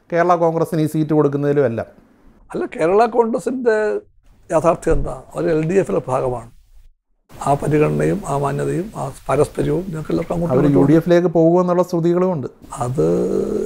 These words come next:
Speaker 2: ഞാൻ അതേപ്പറ്റി ഒന്നും പറയാൻ ആളല്ല. അതേപ്പറ്റി ഞാൻ പറയുന്നില്ല.
Speaker 1: ഇല്ല. ഇപ്പം തന്നെ രാജ്യസഭാ സീറ്റിൻ്റെ കാര്യം വന്നപ്പം സി പി ഐക്ക് ഒരു സീറ്റ് തന്നു, കേരള കോൺഗ്രസിന് എമ്മിന് കൊടുത്തുകൊണ്ട് സി പി എം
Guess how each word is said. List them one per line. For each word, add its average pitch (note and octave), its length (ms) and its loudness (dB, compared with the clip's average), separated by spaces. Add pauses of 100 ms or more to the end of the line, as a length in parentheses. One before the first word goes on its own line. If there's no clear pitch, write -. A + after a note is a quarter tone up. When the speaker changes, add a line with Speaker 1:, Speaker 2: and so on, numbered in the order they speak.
(200)
Speaker 2:
ഞാൻ E3 280 -4
അതേപ്പറ്റി E3+ 600 -4
ഒന്നും D#3 180 2
പറയാൻ C#3+ 220 0
ആളല്ല. C3 420 -6 (840)
അതേപ്പറ്റി G3+ 540 -6
ഞാൻ F#3+ 300 -2
പറയുന്നില്ല. D#3 360 -6 (160)
Speaker 1:
ഇല്ല. B2 280 0 (320)
ഇപ്പം G#3+ 200 0
തന്നെ A3+ 120 0
രാജ്യസഭാ G3 680 -2
സീറ്റിൻ്റെ E3+ 440 -4
കാര്യം D3 260 0
വന്നപ്പം C3+ 420 -6
സി E3+ 320 -10
പി G3+ 40 2
ഐക്ക് E3+ 240 4
ഒരു D3 100 2
സീറ്റ് C#3 400 2
തന്നു, D3 240 -4
കേരള D3+ 240 4
കോൺഗ്രസിന് D3 480 0
എമ്മിന് C#3 340 -4
കൊടുത്തുകൊണ്ട് C#3 420 -2
സി D3+ 340 -6
പി D#3+ 60 -2
എം D#3 180 -2